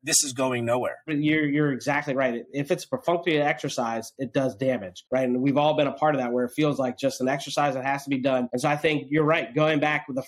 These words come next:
Speaker 2: first thing to actually do is someone has to shift their heart posture, and it's gotta be the person who's at the top. If they don't shift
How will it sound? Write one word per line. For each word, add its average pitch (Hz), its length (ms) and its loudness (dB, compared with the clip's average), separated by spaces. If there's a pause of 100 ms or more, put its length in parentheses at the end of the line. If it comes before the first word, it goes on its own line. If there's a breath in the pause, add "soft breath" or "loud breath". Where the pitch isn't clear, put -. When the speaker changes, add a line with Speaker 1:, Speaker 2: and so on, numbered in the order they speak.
Speaker 2:
first 190 260 2
thing 196 140 2
to 190 60 4
actually 190 300 -2
do 202 180 2
is 220 180 2 (260 soft breath)
someone 190 360 2
has 156 240 -2
to 143 100 -4
shift 151 360 -2
their 117 140 -4
heart 139 260 -2
posture, 98 480 -10
and 123 100 0
it's 120 140 -6
gotta 147 260 2
be 151 100 4
the 143 80 2
person 139 520 0
who's 127 180 2
at 123 100 -4
the - 80 -10
top. - 340 -6
If 131 200 -2
they 156 180 4
don't 190 180 2
shift 175 380 -2